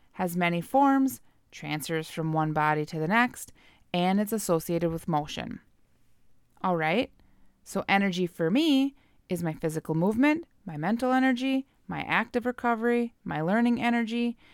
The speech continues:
and all of that comes together. Remember, energy is from a variety of, of sources and types. So in a sense, I'm very specific about how I assure that I am creating or transferring of energy from one to the next,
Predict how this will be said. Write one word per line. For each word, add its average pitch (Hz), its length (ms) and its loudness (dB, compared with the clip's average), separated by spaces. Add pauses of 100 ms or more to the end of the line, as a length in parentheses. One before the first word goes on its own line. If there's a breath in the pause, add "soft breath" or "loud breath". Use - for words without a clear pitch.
(120 soft breath)
and 185 140 -4
all 247 240 4
of 269 120 2
that 247 160 0
comes 226 300 -4
together. 202 640 -6
Remember, 233 480 0
energy 226 500 0
is 196 160 -4
from 190 360 -4
a 202 80 -4
variety 190 760 0
of, 170 180 -6 (240)
of 170 140 -8
sources - 840 -6
and 180 140 -4
types. - 640 -10 (680 loud breath)
So 262 160 2
in 302 180 4
a 285 80 2
sense, 277 460 0 (640 soft breath)
I'm 254 160 6
very 320 300 4
specific 233 640 -2
about 180 260 2
how 185 640 2 (640)
I 190 180 0
assure 214 720 0
that 190 160 -2
I 180 140 2
am 185 160 0
creating 240 800 0
or 175 120 -6
transferring 208 640 -2
of 180 80 -4
energy 180 440 -2
from 170 340 -2
one 190 280 2
to 208 100 -4
the 185 100 -2
next, 165 420 -4